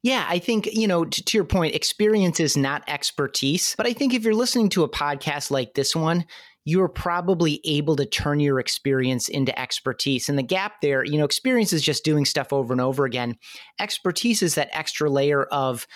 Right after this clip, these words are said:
you know, being a little bit evaluative,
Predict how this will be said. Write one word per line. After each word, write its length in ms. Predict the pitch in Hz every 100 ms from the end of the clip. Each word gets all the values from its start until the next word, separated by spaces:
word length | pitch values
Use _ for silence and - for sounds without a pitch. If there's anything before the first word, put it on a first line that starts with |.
| - - -
you 100 | 240
know, 120 | 185
being 200 | 165 196
a 120 | 185 175
little 320 | 165 175 170
bit 280 | 160 151 - -
evaluative, 1000 | 170 135 139 143 156 151 - 165 156 156